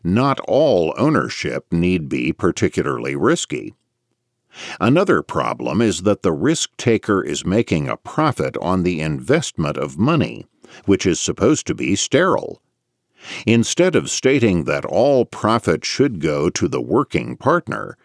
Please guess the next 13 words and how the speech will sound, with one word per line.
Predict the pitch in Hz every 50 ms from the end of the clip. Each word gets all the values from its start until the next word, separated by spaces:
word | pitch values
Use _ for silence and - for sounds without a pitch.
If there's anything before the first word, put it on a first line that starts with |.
| _ - - - - -
Saint | - - - 143 147 - -
Thomas | - - 147 165 151 123 110 107 - - -
explicitly | 90 95 - - - - - - 151 175 - - 120 - - 80 85 76 -
says | - - - 143 165 117 67 - 82 87 82
that | - 98 90 82 -
the | - 76
capitalist | - - - 131 165 170 - - 76 76 - 53 58 71 87 - - -
rightly | - 104 73 85 113 127 - - 101 104 98
receives | 90 78 90 90 - - - 87 69 60 62 73 76 92 85 78
the | 78 80 71
gain | 65 67 92 123 135 117 80 71 80 95 95
coming | - - - 98 85 85 - 87 90 92 87 82
thence, | 123 175 156 - - - - - -